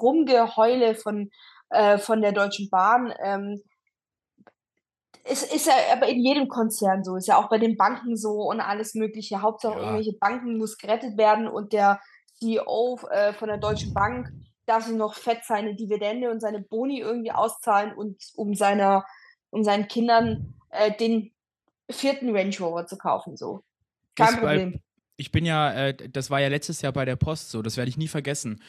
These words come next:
Speaker 2: Da hatte die, die Post, also die Deutsche Post gehört ja zur D H L, ähm, und, und, äh, die, die Postler, die haben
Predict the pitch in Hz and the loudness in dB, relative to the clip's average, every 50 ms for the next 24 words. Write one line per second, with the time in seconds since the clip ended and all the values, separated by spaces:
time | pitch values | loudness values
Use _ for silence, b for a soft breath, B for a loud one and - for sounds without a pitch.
0 | b b b 123 120 131 135 - 143 139 135 - - - 135 131 131 131 127 - | b b b -4 -4 -4 -4 -2 -4 -4 -4 -4 -6 -6 -6 -4 -4 -4 -6 -8
1 | - 127 - 160 156 175 - - 123 120 117 117 117 - 117 117 - - 113 - | -8 -2 0 0 0 0 -4 -6 -10 -10 -8 -8 -8 -6 -6 -6 -6 -4 -4 -2
2 | 139 143 - - - 127 110 123 123 - 123 - - 117 101 - 117 107 113 113 | -4 -4 -6 -8 -10 -8 -8 -8 -8 -8 -10 -10 -8 -10 -8 -6 -8 -6 -6 -8
3 | 78 113 135 147 170 - b b b b b b b b - 131 131 131 127 131 | -6 -4 -4 -4 -6 -6 b b b b b b b b -4 -2 0 0 0 -2
4 | 127 131 120 b b b b b _ - - 127 127 123 123 120 120 120 110 - | -4 -6 -10 b b b b b _ -8 -6 -2 -2 -2 -2 -2 -4 -6 -8 -10
5 | - _ - 123 127 123 123 123 120 113 - - - 123 123 117 123 123 120 123 | -14 _ -8 -6 -4 -2 -2 -4 -6 -6 -10 -10 -10 -10 -8 -6 -4 -2 0 0
6 | 123 123 123 117 123 120 - - 143 160 - - - 165 143 147 139 135 123 123 | 0 -2 -2 -4 -6 0 0 0 0 0 -6 -6 -4 -2 -2 -2 -4 -4 -4 -4
7 | 131 131 131 131 127 | -4 -4 -4 -6 -8